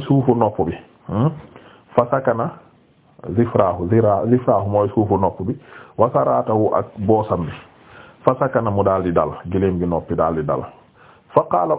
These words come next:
Yonent saa salaam ne, "Man rabbu hadha al-jamal?" Mais ku moom, ku moom gëléem gi? Fa jaa'a shaabun min al-ansaar, benn gu-, benn jeune ci Ansaar yi agsi.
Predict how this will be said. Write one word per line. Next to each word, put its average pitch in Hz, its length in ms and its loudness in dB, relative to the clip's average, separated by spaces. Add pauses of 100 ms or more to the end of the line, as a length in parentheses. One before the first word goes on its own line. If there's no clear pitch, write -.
Yonent 170 300 2
saa 151 200 0
salaam 127 160 0
ne, 117 80 -2
"Man 127 140 2
rabbu 131 320 0
hadha 113 240 2
al-jamal?" 101 420 0
Mais 139 180 2
ku 180 100 2
moom, 147 220 2
ku 170 100 0
moom 127 200 0
gëléem 85 300 -4
gi? 127 60 -10 (580)
Fa 165 120 4
jaa'a 185 320 0
shaabun 160 340 0
min 135 140 2
al-ansaar, 113 560 -2
benn 123 360 2
gu-, 123 260 2
benn 127 540 0
jeune 113 260 2
ci 110 80 0
Ansaar 110 440 0
yi 170 60 0
agsi. 143 340 -4